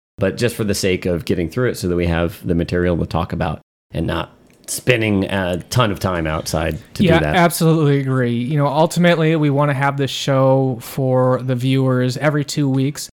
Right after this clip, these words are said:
Speaker 2: We have to f-, we have to look at what's important. Is it the in-, integrity of the game what's really important, or is the fact that we can go through the game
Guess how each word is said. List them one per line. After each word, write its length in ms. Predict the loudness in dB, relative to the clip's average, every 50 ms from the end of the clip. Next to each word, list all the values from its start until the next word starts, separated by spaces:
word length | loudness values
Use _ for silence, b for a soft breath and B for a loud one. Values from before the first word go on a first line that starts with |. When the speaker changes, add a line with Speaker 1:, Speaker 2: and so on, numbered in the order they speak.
| _ _ -16
Speaker 2:
We 360 | -10 -4 -2 0 2 4 4
have 260 | 4 4 4 2 2 2
to 80 | 0
f-, 200 | -2 -2 -4 -6
we 140 | -4 -2 0
have 180 | 0 -2 -2 -4
to 280 | -2 -2 0 0 0 0
look 260 | 0 0 0 2 2
at 120 | 0 2 2
what's 200 | 0 0 0 -2
important. 520 | -4 -4 -2 -2 -2 -2 -2 -4 -6 -4
Is 220 | -2 0 0 0
it 40 | 0
the 160 | 0 0 0 0
in-, 160 | 0 -2 -4 -4 -6
integrity 680 | -6 -6 -4 -4 -2 -2 -2 0 0 0 0 2 0
of 120 | 0 0 -2
the 60 | -2
game 560 | -2 0 0 0 0 0 2 2 0 0 0 -2
what's 200 | -4 -4 -2 -2
really 160 | 0 0 0
important, 440 | 0 -2 -2 -2 -2 -2 -2 -4 -2
or 140 | -2 0 0
is 120 | 0 0
the 80 | -2 -4
fact 360 | -4 -2 0 0 0 0 0 -2
that 120 | -2 0
we 140 | 0 -2 -2
can 240 | -2 -2 -2 0 0
go 200 | 2 0 0 0
through 260 | -2 -4 -4 -4 -2
the 80 | -2
game 500 | -2 -2 -2 0 0 0 0 0 0 -2